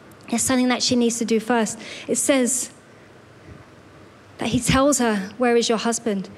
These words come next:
And so for her to understand what the living water is really about, for her to understand that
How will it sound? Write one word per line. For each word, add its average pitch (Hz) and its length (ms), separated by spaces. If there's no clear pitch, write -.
And 277 100
so 311 140
for 302 120
her 330 260
to 349 120
understand 294 560
what 277 140
the 269 60
living 277 360
water 285 360
is 233 160
really 294 340
about, 208 400
for 269 100
her 294 200
to 294 120
understand 269 580
that 233 180